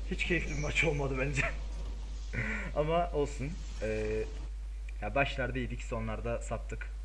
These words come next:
Benim her zaman yaptığım şey zaten bu. Çok gaza geliyorum. Çok fazla yükselme huyum var benim. Olsun. Yine de bir şekilde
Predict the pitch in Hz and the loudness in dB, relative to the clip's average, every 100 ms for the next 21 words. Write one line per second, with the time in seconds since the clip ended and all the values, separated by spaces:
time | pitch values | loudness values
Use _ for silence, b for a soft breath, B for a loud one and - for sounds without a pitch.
0 | 127 131 131 120 120 117 113 127 113 110 | 0 2 2 2 2 2 0 -2 -2 0
1 | 101 - 104 - - 110 101 92 92 - | -2 -2 -4 -4 -2 -2 -2 -2 -2 -2
2 | 117 - - - 110 101 104 98 - 110 | -4 -4 -6 -2 -2 -2 -4 -4 -2 -2
3 | 110 113 110 107 92 90 95 - B B | -2 -2 -2 -2 -2 -4 -4 -4 B B
4 | B B B B B B - - - - | B B B B B B -4 -4 -4 2
5 | 196 190 151 180 - - - - - 156 | 4 4 0 -4 -4 -4 -4 -4 -2 0
6 | 127 135 127 113 107 127 | 2 2 0 0 0 0